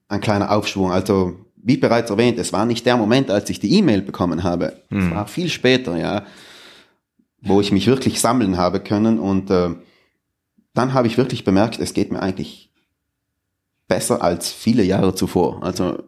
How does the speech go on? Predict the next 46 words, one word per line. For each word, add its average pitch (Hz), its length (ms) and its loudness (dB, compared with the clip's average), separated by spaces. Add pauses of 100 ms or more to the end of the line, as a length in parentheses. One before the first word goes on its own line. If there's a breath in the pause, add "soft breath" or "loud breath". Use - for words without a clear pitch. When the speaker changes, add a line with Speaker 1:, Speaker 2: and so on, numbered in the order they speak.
(140)
Speaker 1:
wenn, 101 400 2
wenn 104 100 2
man, 107 260 -2
wenn's 110 200 -2
einem 110 240 2
wirklich 120 260 -2
gut 131 240 2
geht, 85 220 0
wenn 90 120 -2
man 101 140 2
zufrieden 107 480 0
ist, - 300 -6
äh, - 180 -10 (600 soft breath)
er 90 180 0
schon 95 460 -2
am 92 140 -2
Rande 98 720 2 (180)
des 92 140 -4
Glücklichseins 95 680 0
sich 90 200 -6
befindet, 113 500 2 (1120 soft breath)
ich - 160 -4
habe 80 160 0
schon 85 140 2
beinahe 85 260 0
vergessen, 82 460 0
wie 71 60 2
das 78 140 -2
eigentlich, 80 480 -2
wie 82 60 2
das, 82 160 -2
wie, 62 320 -4
wie 95 120 -4
sich - 160 -8
das - 160 -6
anfühlt. 123 580 0
Das 78 100 -4
muss 92 140 0
Speaker 2:
Mhm. 98 60 -2
Speaker 1:
ich - 60 -4
jetzt 98 140 2
ehrlich 98 280 2
mal 101 160 2
gestehen, 92 380 2
ja. - 320 -4
Ähm, - 300 -6